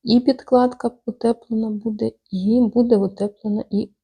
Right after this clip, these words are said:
плащівочка. Тобто таке доволі буде об'ємне пальтішко. А, які знадобляться мірки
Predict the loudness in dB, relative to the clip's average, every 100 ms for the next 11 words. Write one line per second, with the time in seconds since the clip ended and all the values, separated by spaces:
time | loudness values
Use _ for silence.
0 | _ _ _ 0 0 2 -2 -8 -10 -16
1 | -20 -16 -14 -14 _ -18 -16 -8 -2 2
2 | 4 2 2 2 2 2 0 -4 -8 -10
3 | -12 -14 -16 -16 -18 _ _ _ _ _
4 | _ _ _ _ _ _ _ _ 0 2
5 | 2 0 -4 0 4 4 4 4 6 6
6 | 0 -16 -18 -20 _ 0 2 2 0 0
7 | -2 0 2 4 4 0 -2 -2 -2